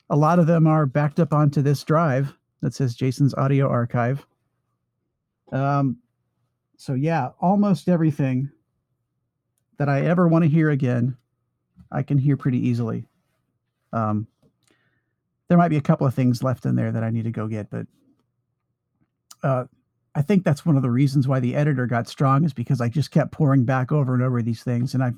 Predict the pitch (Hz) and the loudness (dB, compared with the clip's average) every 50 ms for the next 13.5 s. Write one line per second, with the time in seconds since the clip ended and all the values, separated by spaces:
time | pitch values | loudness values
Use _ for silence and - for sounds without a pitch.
0 | - - - 135 135 135 - 175 170 175 175 165 143 - _ _ _ _ _ _ | -10 -8 -4 -4 -4 -2 0 0 2 4 4 2 2 0 _ _ _ _ _ _
1 | _ _ _ _ _ _ _ _ _ _ _ _ - - 156 156 165 165 175 - | _ _ _ _ _ _ _ _ _ _ _ _ 0 2 2 4 4 2 0 0
2 | - 151 135 131 123 139 127 120 - - - - _ _ _ _ _ _ _ _ | 0 0 0 2 0 -2 -4 -4 -8 -16 -20 -20 _ _ _ _ _ _ _ _
3 | _ _ 147 131 131 135 135 131 127 117 120 127 127 131 127 135 127 - - 143 | _ _ -2 0 2 2 2 2 0 0 0 0 0 0 0 -2 -2 -4 -4 -2
4 | 131 131 123 120 120 139 - _ _ _ _ _ _ _ _ _ _ _ _ _ | -2 0 0 -2 -4 -8 -12 _ _ _ _ _ _ _ _ _ _ _ _ _
5 | _ _ _ _ _ _ _ _ _ _ - 160 - - 165 143 135 123 143 139 | _ _ _ _ _ _ _ _ _ _ -6 -4 -2 0 0 0 0 0 -2 -4
6 | - - - 143 127 117 127 123 120 117 117 117 117 - _ _ _ _ _ _ | -4 -2 -2 -2 0 0 0 -2 0 0 -2 -4 -6 -8 _ _ _ _ _ _
7 | _ _ _ _ _ _ _ _ _ _ _ _ _ 175 180 - _ _ - - | _ _ _ _ _ _ _ _ _ _ _ _ _ -18 -18 -18 _ _ -4 -2
8 | 135 143 139 127 - - - 170 165 143 139 - - - - - 139 135 135 131 | 2 2 2 0 0 2 2 2 2 2 -2 -4 -10 -16 -12 -6 -4 -2 -2 -2
9 | 127 127 - - _ _ _ _ _ _ _ _ _ _ - - 170 170 170 156 | -2 -4 -6 -10 _ _ _ _ _ _ _ _ _ _ -4 0 2 2 2 4
10 | 143 143 156 165 147 165 147 - 165 151 135 120 147 143 135 - - 135 131 - | 4 4 2 4 2 2 0 2 2 2 4 4 2 0 0 0 0 0 0 0
11 | - 160 147 143 131 - 139 123 - - _ _ _ _ _ _ _ _ _ _ | 0 0 0 0 0 -2 -2 -4 -4 -10 _ _ _ _ _ _ _ _ _ _
12 | _ _ _ _ _ _ _ _ _ _ _ _ - 156 156 160 156 160 - 160 | _ _ _ _ _ _ _ _ _ _ _ _ -2 0 0 0 -2 -4 -4 -2
13 | 151 131 - - 151 139 135 131 120 - | -2 -2 -2 -2 -2 0 0 -2 -4 -8